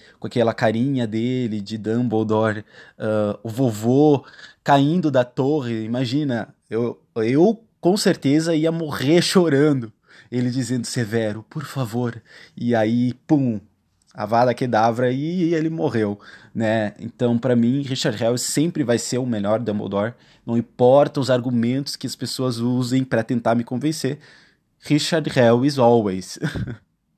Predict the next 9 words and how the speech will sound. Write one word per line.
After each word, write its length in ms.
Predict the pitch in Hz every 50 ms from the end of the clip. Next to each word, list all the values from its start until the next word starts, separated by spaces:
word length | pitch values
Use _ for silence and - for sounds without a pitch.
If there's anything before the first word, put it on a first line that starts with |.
| _ _ _ _ _ _ _ _ _
Tá, 120 | - - -
mas 240 | 135 135 123 123 113
e 40 | 151
agora 220 | 170 156 165 165 175
você 200 | 175 165 - 190
me 60 | 151
fala, 240 | - - 123 117 117 - _ _
quem 240 | - 165 190 226 233
venceria? 840 | 185 185 220 208 - - - 208 170 127 117 117 123 131 143 170 165